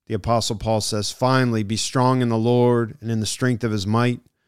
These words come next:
Put on the whole armor of God that you may be able to stand against the schemes, the, the methods, the strategies of the devil," 'cause he is smart.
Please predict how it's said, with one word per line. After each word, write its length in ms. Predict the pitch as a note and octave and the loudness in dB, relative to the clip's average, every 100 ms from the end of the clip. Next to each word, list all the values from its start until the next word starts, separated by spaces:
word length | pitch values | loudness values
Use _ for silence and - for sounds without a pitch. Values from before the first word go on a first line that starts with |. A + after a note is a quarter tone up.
| _ _ | _ _
Put 160 | C#3 C3 | 0 2
on 120 | A#2+ | 2
the 80 | G#2+ | 2
whole 300 | A#2 B2+ B2 | 2 4 4
armor 280 | B2 A#2+ A2 | 2 2 0
of 180 | G#2 | 0
God 380 | A2 A2+ A#2+ A#2 | 0 2 4 2
that 200 | G#2+ - | -2 -4
you 80 | B2+ | -2
may 100 | A#2+ | 0
be 140 | A2+ | 0
able 160 | A#2+ G#2+ | 0 0
to 80 | G2+ | -4
stand 680 | - - C3+ C3+ C3+ C#3 B2+ | -4 -4 -2 0 2 0 0
against 500 | A2 A#2+ B2+ - - | -2 0 0 -2 -6
the 100 | G#2 | -6
schemes, 960 | - - - F3+ D#3+ C3 A2+ F#2+ F2 | -4 -4 0 2 4 2 0 -4 -8
the, 260 | G#2+ G2 G2 _ _ _ - | -6 -6 -6 _ _ _ -4
the 100 | A#2 | 0
methods, 920 | A#2 B2 C3+ D3 E3 - B2 G2 G2+ | 2 2 2 2 0 0 -4 -4 -6
the 120 | G#2+ | -6
strategies 960 | - - - D#3 D#3 D3 B2+ A#2 A2 G#2 | -4 -6 -2 0 2 2 0 -2 -2 -2
of 140 | G#2 | -2
the 80 | G#2 | -4
devil," 500 | G2+ A2+ G#2 D2+ - | -2 0 -2 -4 -12
'cause 200 | - - | -12 -8
he 120 | A#2+ | -6
is 120 | G2+ | -4
smart. 560 | - - A2+ G#2 F2+ | -4 -4 -2 -4 -4